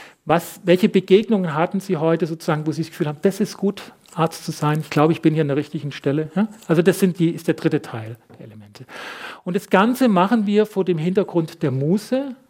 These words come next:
also vor dieser Idee, dass der Idealzustand so ein ruhiger, entspannter Seinszustand ist. Die Studie läuft jetzt gerade noch.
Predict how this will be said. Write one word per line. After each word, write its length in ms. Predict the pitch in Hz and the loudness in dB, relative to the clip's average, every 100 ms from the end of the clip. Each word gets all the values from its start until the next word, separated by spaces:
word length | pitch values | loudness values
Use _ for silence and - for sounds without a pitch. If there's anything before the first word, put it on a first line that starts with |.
| _ | _
also 220 | - 147 | -10 -8
vor 140 | 160 156 | -4 -4
dieser 260 | 151 147 | 0 0
Idee, 600 | 151 147 - 175 214 247 240 - - | 0 0 2 4 4 4 -2 -14 -20
dass 160 | - 160 | -10 -6
der 120 | 175 | -4
Idealzustand 840 | 160 156 143 151 185 - 180 160 156 | -2 2 4 4 4 0 -4 -4 -4
so 120 | 156 | -4
ein 140 | 135 | -4
ruhiger, 420 | 131 147 202 185 | 0 2 4 4
entspannter 500 | 147 139 - 143 135 | 0 -4 -6 -6 -4
Seinszustand 800 | 127 127 139 - - 120 - 95 | -6 -6 -6 -8 -14 -14 -14 -16
ist. 260 | 113 - - _ _ _ _ _ - - - - - - | -18 -20 -20 _ _ _ _ _ -20 -20 -20 -18 -18 -6
Die 100 | 190 | -2
Studie 360 | - 196 233 226 | 0 0 4 6
läuft 360 | 160 147 185 | 6 6 4
jetzt 140 | 233 - | -2 -4
gerade 320 | 190 196 220 | -2 -2 -2
noch. 220 | 214 226 | -2 -4